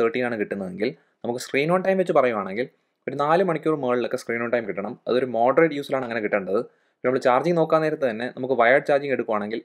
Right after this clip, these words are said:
ലൈറ്റ്നിങ് കേബിൾ വെച്ചുള്ള ചാർജിങ് ആണെങ്കിലും ഇവിടെ ഫാസ്റ്റ് ചാർജിങ് സപ്പോർട്ട് വരുന്നുണ്ട്. അത് നമ്മൾ ഫാസ്റ്റ് ചാർജിങ് ചെയ്യുവാണെങ്കിൽ ഒരു ഒന്നര മണിക്കൂറിൽ ഫുൾ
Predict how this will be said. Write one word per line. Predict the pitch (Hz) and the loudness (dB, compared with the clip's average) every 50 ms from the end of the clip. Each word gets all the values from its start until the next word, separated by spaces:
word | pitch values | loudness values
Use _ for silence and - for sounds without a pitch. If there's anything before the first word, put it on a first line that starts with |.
| - | -4
ലൈറ്റ്നിങ് | 120 117 123 - 151 156 147 143 | -2 -2 -2 -2 -4 -6 -4 -2
കേബിൾ | 143 139 143 | 0 2 2
വെച്ചുള്ള | 143 143 151 139 131 | 2 2 2 2 2
ചാർജിങ് | 131 120 120 127 135 127 107 101 | 2 0 0 0 -2 -2 -2 -4
ആണെങ്കിലും | 101 98 101 101 113 151 - _ _ _ _ _ | -4 -2 -2 -2 -2 -4 -8 _ _ _ _ _
ഇവിടെ | _ 127 127 - | _ -2 2 2
ഫാസ്റ്റ് | 127 127 127 - | 2 2 4 2
ചാർജിങ് | 147 143 156 151 | 2 2 2 -2
സപ്പോർട്ട് | 147 131 - 139 139 135 | -4 0 0 2 2 2
വരുന്നുണ്ട്. | 123 110 110 104 98 95 107 123 - - | 0 0 0 -4 -4 -4 -4 -4 -4 -6
അത് | 117 117 | -6 -4
നമ്മൾ | 117 123 123 - | -4 -4 -2 0
ഫാസ്റ്റ് | 110 107 113 - - | 0 -2 -2 0 0
ചാർജിങ് | 135 139 147 143 - | 0 0 0 -2 -2
ചെയ്യുവാണെങ്കിൽ | 127 127 143 151 139 113 104 101 95 98 107 147 - _ _ _ _ _ _ _ | -2 0 4 4 4 4 2 0 -4 -6 -6 -6 -8 _ _ _ _ _ _ _
ഒരു | 127 127 | 2 2
ഒന്നര | 127 143 165 180 175 160 | 4 6 6 6 6 4
മണിക്കൂറിൽ | 139 127 - 127 127 131 127 _ | 0 -4 -8 -8 -10 -10 -6 _
ഫുൾ | 120 123 | -4 -4